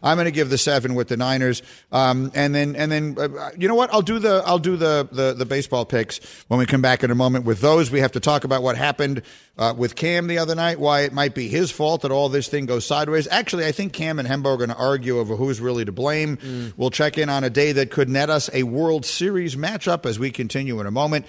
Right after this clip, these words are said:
Speaker 1: This is Greeny on E S P N Radio.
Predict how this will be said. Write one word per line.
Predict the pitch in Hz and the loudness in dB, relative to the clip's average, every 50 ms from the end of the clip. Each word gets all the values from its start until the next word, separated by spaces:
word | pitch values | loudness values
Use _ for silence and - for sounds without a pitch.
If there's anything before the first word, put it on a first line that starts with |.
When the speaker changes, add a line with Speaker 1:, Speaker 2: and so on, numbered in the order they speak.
| - - - - - | -12 -20 -20 -20 -8
Speaker 1:
This | - - 269 190 240 | -4 -4 -2 -2 -2
is | 220 156 | -4 -4
Greeny | 131 156 147 139 131 131 127 - | -2 -2 -2 0 0 -2 -2 -2
on | - 135 135 135 135 - | -2 -2 -2 -2 -2 -2
E | 151 135 | -2 -2
S | 107 98 - | -2 -2 -4
P | - - 107 101 | -4 -4 -4 -4
N | 98 98 | -4 -4
Radio. | 98 95 90 82 78 - - - - | -6 -6 -8 -10 -12 -16 -20 -20 -20